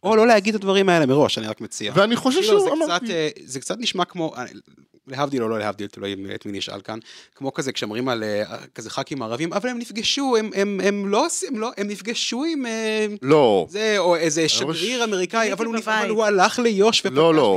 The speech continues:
Speaker 1: משפחות.
Speaker 2: כי אין פה התנגדות
Speaker 1: כאילו,
Speaker 2: עקרונית, הרב הראשי
Speaker 1: אבל
Speaker 2: לא
Speaker 1: יש
Speaker 2: נפגש
Speaker 1: הבדל.
Speaker 2: עם חיילים, זה לא המקרה.
Speaker 1: נכון, נכון.
Speaker 2: המקרה הוא תשובה
Speaker 1: רק
Speaker 2: לא ראויה בכלל, שניתנה על דבר אחד, ש-, שהיא לא טובה, זה לא אירוע טוב.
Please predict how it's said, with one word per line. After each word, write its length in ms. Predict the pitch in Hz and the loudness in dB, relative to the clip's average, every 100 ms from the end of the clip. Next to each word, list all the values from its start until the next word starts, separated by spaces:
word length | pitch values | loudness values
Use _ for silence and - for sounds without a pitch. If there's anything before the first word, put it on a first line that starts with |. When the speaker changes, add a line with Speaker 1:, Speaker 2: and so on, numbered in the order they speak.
| 85 | 0
Speaker 1:
משפחות. 460 | 196 - 185 202 - - - | -6 -6 -4 -4 -6 -20 -10
Speaker 2:
כי 80 | 151 | -2
אין 160 | 170 202 | 0 0
פה 100 | 285 | -2
התנגדות 420 | 170 143 131 127 127 | -2 -4 -4 -4 -4
Speaker 1:
כאילו, 120 | 127 | -6
Speaker 2:
עקרונית, 520 | 127 113 127 208 - | -4 -2 2 2 0
הרב 260 | 117 147 156 | 2 2 2
הראשי 300 | 104 - 190 | -4 -4 -2
Speaker 1:
אבל 80 | 147 | 2
Speaker 2:
לא 100 | 156 | 2
Speaker 1:
יש 100 | 151 | 0
Speaker 2:
נפגש 160 | 220 147 | 0 0
Speaker 1:
הבדל. 80 | 233 | -2
Speaker 2:
עם 60 | |
חיילים, 440 | - 131 117 104 95 | -2 2 2 0 -6
זה 160 | 113 | -2
לא 180 | 131 185 | 4 4
המקרה. 180 | 180 - | 4 -2
Speaker 1:
נכון, 220 | 254 214 139 - | -4 -4 -4 -8
נכון. 200 | - 165 | 0 0
Speaker 2:
המקרה 400 | 160 - 190 294 | 0 2 4 6
הוא 180 | 370 285 - | 6 4 -2
תשובה 440 | - 156 160 262 | -6 0 4 4
Speaker 1:
רק 60 | 240 | 6
Speaker 2:
לא 200 | 180 233 | 4 4
ראויה 320 | 277 175 170 | 4 4 2
בכלל, 520 | 170 - 143 98 92 - - - | 0 -4 2 2 2 -2 -18 -16
שניתנה 680 | - 165 139 - 151 208 262 165 | -4 -2 -2 -4 2 4 4 4
על 140 | 156 | 4
דבר 380 | 143 139 156 196 185 | 4 4 6 4 0
אחד, 260 | - 147 139 | 0 0 0
ש-, 120 | 143 127 | -2 -2
שהיא 440 | 131 - 143 131 | -4 -4 -2 4
לא 160 | 196 302 | 4 4
טובה, 280 | 370 165 127 | 0 0 0
זה 140 | 117 | 4
לא 120 | 131 | 6
אירוע 280 | 269 285 208 | 6 4 2
טוב. 400 | - 147 107 87 | 0 2 2 0